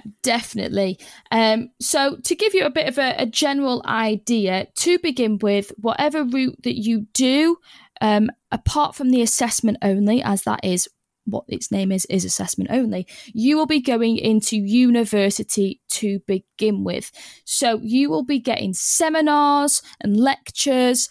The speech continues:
and maybe some hands-on experience of different lessons, and they will be talking to you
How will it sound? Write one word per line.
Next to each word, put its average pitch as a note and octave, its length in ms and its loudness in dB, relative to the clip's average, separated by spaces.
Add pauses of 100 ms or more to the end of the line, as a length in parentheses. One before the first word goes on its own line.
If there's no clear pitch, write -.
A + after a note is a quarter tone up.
(220)
and A3 160 4
maybe G#3+ 220 2
some G3 180 0
hands-on C4+ 560 2
experience B3 880 0
of G#3 220 -4
different A#3+ 420 -4
lessons, G#3+ 600 0
and A3 160 2
they A3+ 120 2
will A#3 80 0
be B3+ 160 0
talking B3+ 540 0
to A3+ 180 0
you G#3 300 2